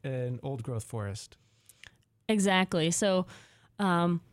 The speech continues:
Speaker 2: for part of my work, we did this experiment where we implemented one of these canopy gaps that occur naturally in old growth forests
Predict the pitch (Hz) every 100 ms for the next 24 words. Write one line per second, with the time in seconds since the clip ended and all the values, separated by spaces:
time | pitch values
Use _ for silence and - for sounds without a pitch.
0 | _ - 226 285 294 262 240 233 226 208
1 | 185 202 180 - - - 285 254 202 180
2 | - - - - _ 196 196 180 - 214
3 | 240 - 220 190 190 - 190 180 175 -
4 | - 190 190 175 180 170 - - - -
5 | - 214 202 180 170 202 320 - - -
6 | 190 185 - 196 170 175 - 202 190 175
7 | 170 165 165 165 165 - - 165 160 175